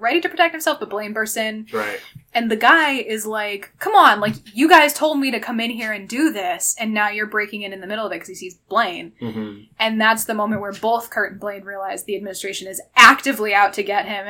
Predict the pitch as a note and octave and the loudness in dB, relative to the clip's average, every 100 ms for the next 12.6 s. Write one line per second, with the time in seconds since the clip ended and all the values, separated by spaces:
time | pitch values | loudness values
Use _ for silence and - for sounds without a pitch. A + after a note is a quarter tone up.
0 | - G#3 B3+ B3+ A3 G#3 G#3 F#3+ G3 - | 0 2 2 -2 -4 -2 -4 -4 -10 -12
1 | G3+ G3 F#3+ F#3 F3+ F#3 - G#3 G3 G3+ | -10 -10 -12 -14 -16 -12 -8 -4 -4 -2
2 | G#3+ - F#3 E3+ E3 D3 - - - - | -4 -4 -14 -12 -12 -10 -10 -10 -12 -16
3 | _ _ _ _ _ - G#3+ F#3+ C#3+ - | _ _ _ _ _ -2 0 2 -2 -8
4 | G#3+ _ _ _ _ _ _ A3 A3 G#3 | -14 _ _ _ _ _ _ -4 -4 -6
5 | G3+ G3 G3 - - - G3 F#3 G3+ A#3 | -10 -16 -16 -16 -14 -8 -6 -6 -2 0
6 | B3 G3 F#3 F#3 F3 E3 - - F3+ D#3+ | 0 0 -4 -8 -14 -8 -6 -6 -6 -8
7 | D#3+ - D#3 F#3 _ _ _ - F#3+ F3 | -8 -8 -8 -10 _ _ _ -10 -6 -6
8 | E3+ E3 D#3+ G#3 G#3+ G#3 G#3 - F#4 F#4 | -6 -8 -8 -6 -2 -2 -2 2 2 4
9 | D4+ B3+ G3+ G3+ G#3+ G#3 G#3 - F3+ G3 | 0 2 2 4 4 2 0 -10 -10 -8
10 | F#3+ F3+ F3+ G3+ G3+ G3 F3+ F#3+ G3+ F#3+ | -8 -12 -10 -8 -4 -4 -4 -6 -6 -6
11 | F#3 - G3+ - F3+ F3 G3 G#3 F#3 - | -6 -10 -12 -14 -14 -14 -8 -4 -4 -6
12 | - F#3+ F3 - - | -8 -6 -8 -6 -6